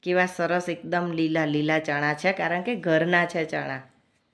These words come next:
તમારી પાસે આવું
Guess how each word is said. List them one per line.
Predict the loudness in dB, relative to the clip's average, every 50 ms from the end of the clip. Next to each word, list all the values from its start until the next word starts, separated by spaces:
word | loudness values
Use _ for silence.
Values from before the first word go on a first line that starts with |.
| _ _ _ _ _ _ _ _ _ _ _ _ _ _ _ _ _ _ _ _ _ _ _ _ _ _ _ _ _ _ _ _ _ _ _ _ _ _ _ _ _ _ _ _ _ _ _ _ _ _ _ _ _ _ _ _ _ _ _ _ _ _ _ _ _ _ _ _ _ _ _ _ _ _ _ _ _ _ _ _ _ _ _ _ _ _ _
તમારી | -2 2 2 2 2 4
પાસે | 4 4 2 4 2 2 2 6 6 6
આવું | 6 4 4 4 4 6 4 2 2 0 -2 -4 -6